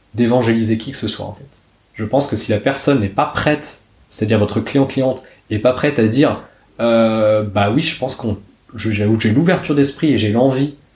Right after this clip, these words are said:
d'avoir, euh, l'avantage et les ratés du remote. » L'avantage du remote, je peux avoir des personnes peut-être,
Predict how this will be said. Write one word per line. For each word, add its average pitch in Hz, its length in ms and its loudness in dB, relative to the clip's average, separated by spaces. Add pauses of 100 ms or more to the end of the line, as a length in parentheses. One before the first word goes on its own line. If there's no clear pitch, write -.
(140)
d'avoir, 117 640 -2
euh, 95 400 -6 (220)
l'avantage 123 520 2
et 107 40 2
les 101 120 0
ratés 107 280 0
du 92 100 -4
remote. » 110 540 -2
L'avantage 98 400 -4
du 98 100 -6
remote, 98 340 -2
je - 80 -8
peux 104 80 -6
avoir 90 140 -2
des 92 60 -6
personnes 92 380 -4 (380)
peut-être, 135 520 0